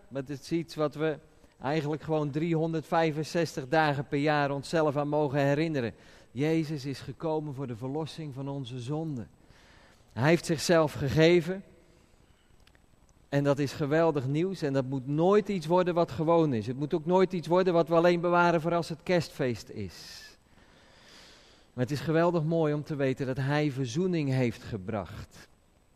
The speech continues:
Je ziet hier een, eh, een heel mooi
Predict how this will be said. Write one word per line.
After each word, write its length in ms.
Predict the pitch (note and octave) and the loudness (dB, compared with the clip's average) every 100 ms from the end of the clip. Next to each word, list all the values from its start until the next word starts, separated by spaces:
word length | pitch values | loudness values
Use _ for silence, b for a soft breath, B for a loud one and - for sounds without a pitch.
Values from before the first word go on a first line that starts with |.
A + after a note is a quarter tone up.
| _ _ _ _ b b b b b b b _ | _ _ _ _ b b b b b b b _
Je 140 | C3 | -2
ziet 220 | B2+ F3+ | 0 0
hier 240 | F3+ F3 D#3+ | 2 4 6
een, 200 | D#3 D3 | 4 4
eh, 220 | C#3+ C3+ B2+ - - _ _ _ _ _ _ _ _ _ | 2 0 -4 -16 -20 _ _ _ _ _ _ _ _ _
een 120 | A#2+ | -6
heel 260 | C3 D3+ D3+ | -4 -2 -2
mooi 300 | C#3+ C#3 | -2 -2